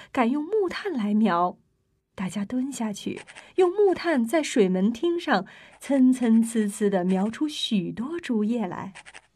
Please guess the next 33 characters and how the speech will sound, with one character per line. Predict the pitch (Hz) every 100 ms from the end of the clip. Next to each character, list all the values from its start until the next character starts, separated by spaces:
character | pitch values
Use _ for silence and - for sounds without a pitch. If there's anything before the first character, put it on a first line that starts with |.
| _
一 | 202 208
面 | 226 208
谈 | - 165 185
着 | 214 196 _ _ _ _ _ _ _ - - _ -
：“这 | 466 427
一 | 339
只 | - 359 370 381
很 | 370 254
像 | 277 339
校 | 330 440 403
长 | 311 214
先 | 220 294 294
生 | 294 226
房 | 226 214 226
间 | 277 277
里 | 254
的 | - 185
横 | 214 294
幅 | 403 240 247
呢， | 381 294 - - _ _ _ _
这 | - 480
一 | 349
丛 | - 302 285 320 359
很 | 359 294
像 | 262 415 349
我 | 311
家 | 339
堂 | 311 311
前 | 339 294
的 | 349
立 | 370
轴 | 320 180
呢， | 214 359